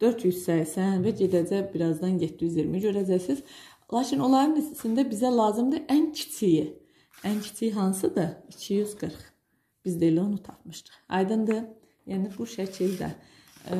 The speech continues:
ən kiçik ortaq bölünən odur ki, həm altmışa, həm səksənə bölünən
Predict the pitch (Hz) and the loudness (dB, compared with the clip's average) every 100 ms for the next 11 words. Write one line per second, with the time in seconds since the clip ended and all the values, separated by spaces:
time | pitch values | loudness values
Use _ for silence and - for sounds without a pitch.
0 | 180 180 185 - 220 208 - - - 175 | -2 -2 -6 -4 -2 -2 -2 -2 0 -2
1 | - 208 170 165 160 151 - 185 160 - | -2 -2 0 2 2 0 0 0 -2 -2
2 | 185 202 247 196 - 170 - 185 233 233 | -4 0 2 0 -2 -8 -4 -2 0 0
3 | - 160 160 170 165 160 160 160 | 0 -2 0 -2 0 2 2 0